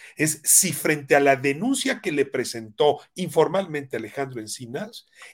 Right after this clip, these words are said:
él tomó curso y tomó decisiones. Si no lo hizo, y en realidad, pues igual que lo está diciendo ahora públicamente, entonces desechó el argumento,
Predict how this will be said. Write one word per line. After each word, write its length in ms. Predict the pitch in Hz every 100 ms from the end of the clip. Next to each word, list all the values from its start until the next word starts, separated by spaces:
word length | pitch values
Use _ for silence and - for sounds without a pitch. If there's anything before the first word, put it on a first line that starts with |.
| -
él 320 | 165 202 208
tomó 720 | 170 143 135 151 240 262 - _ _ _ _
curso 720 | - 160 143 - 123 196 - _ _ _
y 120 | 156
tomó 340 | 156 131 156
decisiones. 920 | 214 208 139 123 135 170 170 - _ _ _ _ _ _ - _ _
Si 380 | - - 185 160
no 300 | 170 208 320
lo 260 | 302 247
hizo, 640 | 170 143 - 110 156 214 _ _ _ _ _
y 160 | 131
en 80 | 127
realidad, 640 | 127 123 123 151 180 180 -
pues 220 | 110 -
igual 420 | 104 120 151 156
que 360 | - 143 127 120
lo 100 | 110
está 440 | 107 131 131 131 - 104
diciendo 440 | 104 - 135 127
ahora 220 | 123 120
públicamente, 840 | - 117 113 117 131 151 143 113 -
entonces 720 | 123 110 110 170 180 139 107 98
desechó 480 | 104 - 101 -
el 100 | 156
argumento, 680 | 156 107 107 107 104 127 139